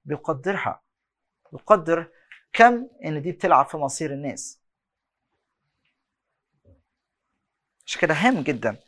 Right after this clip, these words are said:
وأنت تتعامل في الخدمة عشان تكون شخص فعال، حط المبادئ دي جواك، تربح النفوس بصورة أسرع وتكون سهم مبري. مبري معناه مسنن.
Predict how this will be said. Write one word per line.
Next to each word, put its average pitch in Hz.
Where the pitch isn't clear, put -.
وأنت 170
تتعامل 135
في -
الخدمة 123
عشان -
تكون 240
شخص -
فعال، 127
حط -
المبادئ 117
دي 107
جواك، 107
تربح 170
النفوس 139
بصورة 123
أسرع 107
وتكون 131
سهم -
مبري. 117
مبري 214
معناه 226
مسنن. 214